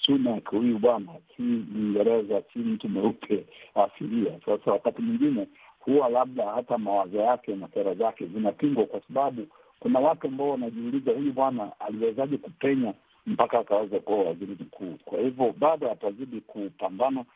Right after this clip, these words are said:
kwa upande wake huo, na ni lazima pia ajisimame kidete ili aweze kuchagua na kuteua mawaziri au viongozi ambao watamsaidia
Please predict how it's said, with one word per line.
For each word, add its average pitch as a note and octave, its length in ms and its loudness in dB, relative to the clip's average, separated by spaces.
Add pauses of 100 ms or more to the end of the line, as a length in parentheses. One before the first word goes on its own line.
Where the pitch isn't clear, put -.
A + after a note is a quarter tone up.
(180)
kwa - 120 -2
upande F#2 360 -2
wake G#2 300 0
huo, C3+ 300 -4 (340)
na G2+ 260 0
ni G#2+ 140 0
lazima A2 480 2
pia A2 420 -2 (160)
ajisimame B2+ 840 -2
kidete - 440 -2 (420)
ili B2+ 180 -4
aweze A#2 460 0
kuchagua A#2 640 -2
na G2 140 -10
kuteua G#2+ 500 -4
mawaziri G2+ 720 -2
au G#2+ 280 4 (100)
viongozi G#2+ 500 -4 (260)
ambao A2+ 280 2
watamsaidia G2+ 760 -6